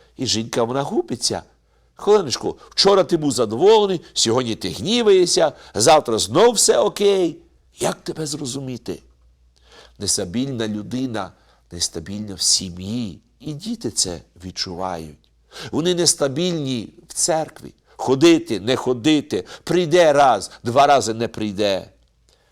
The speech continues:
І коли нестабільні на роботі, то хазяїн таких людей не прийме. Він швидко звільнить такого чоловіка, що інколи прийде на роботу, інколи буде працювати.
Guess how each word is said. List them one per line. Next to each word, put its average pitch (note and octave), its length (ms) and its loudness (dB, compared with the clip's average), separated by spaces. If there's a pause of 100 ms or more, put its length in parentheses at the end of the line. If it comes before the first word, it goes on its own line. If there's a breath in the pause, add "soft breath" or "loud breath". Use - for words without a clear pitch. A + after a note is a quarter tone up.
(420)
І E2 100 -14
коли G#2+ 280 -2
нестабільні F2+ 720 -8
на F2 180 -10
роботі, F2 680 -12 (580)
то F#2+ 280 -2
хазяїн G#2+ 600 -2 (180)
таких A2 340 -12
людей F#2 360 -6
не E2 140 -14
прийме. D#3+ 500 -8 (520 soft breath)
Він F#2 380 -10
швидко - 500 -4
звільнить F2+ 720 -6 (280 soft breath)
такого A2 360 -4
чоловіка, G#2 580 -4
що - 280 -2 (280 loud breath)
інколи D3 680 2
прийде A#2 560 -4
на F2+ 140 -6
роботу, F2+ 600 -6
інколи D3+ 880 0 (180)
буде B2 300 0
працювати. G2+ 1040 -2